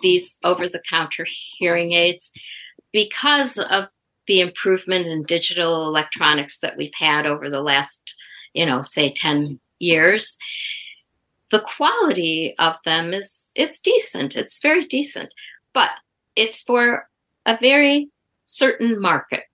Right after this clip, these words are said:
So if you have more than a mild to moderate high frequency hearing loss, you need, uh, two things. You need a more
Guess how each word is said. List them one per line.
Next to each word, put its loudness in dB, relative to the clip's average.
So 2
if 0
you 4
have 0
more 4
than 0
a 0
mild 2
to -10
moderate 0
high 2
frequency -6
hearing -2
loss, 0
you 4
need, 4
uh, 0
two 4
things. -2
You 2
need 4
a 0
more 4